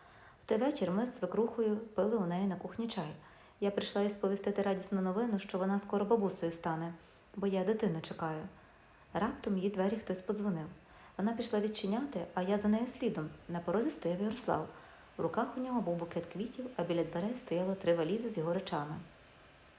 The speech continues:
«Тамаро, останній раз роблю пропозицію. Або приймаєш мене, або я назавжди їду з цього міста. Втомився я бігати, так що вирішуй», — каже. Тамара Василівна була настільки збентежена, що не могла й слова вимовити,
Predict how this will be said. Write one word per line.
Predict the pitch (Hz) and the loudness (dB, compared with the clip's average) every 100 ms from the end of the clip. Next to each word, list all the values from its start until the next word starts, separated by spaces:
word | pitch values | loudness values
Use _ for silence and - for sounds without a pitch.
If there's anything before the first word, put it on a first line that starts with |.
| - | -6
«Тамаро, | 214 196 156 156 156 | 2 4 4 0 -6
останній | - - 190 240 247 | -10 -2 2 2 2
раз | 180 208 175 | 0 0 2
роблю | 165 196 | 2 0
пропозицію. | 202 202 208 165 151 - 170 - - - - | -2 -2 0 0 -2 -6 -10 -12 -20 -20 -4
Або | 190 185 | 0 0
приймаєш | 185 170 180 240 247 - | 2 0 0 -2 -4 -6
мене, | 156 156 - | -6 -8 -4
або | 175 170 | -2 2
я | 180 180 | 0 0
назавжди | 160 165 165 160 | 0 -2 -2 -2
їду | 233 196 165 | -2 -4 -6
з | 185 | -6
цього | 190 175 | -4 -2
міста. | 175 151 - - 185 - - - - | -2 -4 -6 -10 -12 -16 -20 -20 -12
Втомився | - 240 175 - | -2 0 0 2
я | 170 | 2
бігати, | 165 170 165 160 - - - - | 4 0 -2 -6 -10 -10 -20 -14
так | - 240 | -10 -10
що | - | -6
вирішуй», — | 233 170 147 151 156 | -2 0 0 -4 -4
каже. | 160 156 - 196 - - - - - - - | -4 -6 -8 -16 -20 -20 -20 -20 -20 -20 -20
Тамара | - 170 220 208 | -8 -4 0 0
Василівна | 175 214 220 196 | 0 2 2 0
була | 170 196 | 0 -2
настільки | 190 180 202 208 | -2 -4 -6 -4
збентежена, | 190 180 180 190 214 208 | -2 -2 -2 -2 0 0
що | - | 0
не | 175 | -2
могла | 175 175 202 | 0 2 0
й | |
слова | 196 262 214 | 0 2 4
вимовити, | 165 170 165 170 | 4 4 0 -4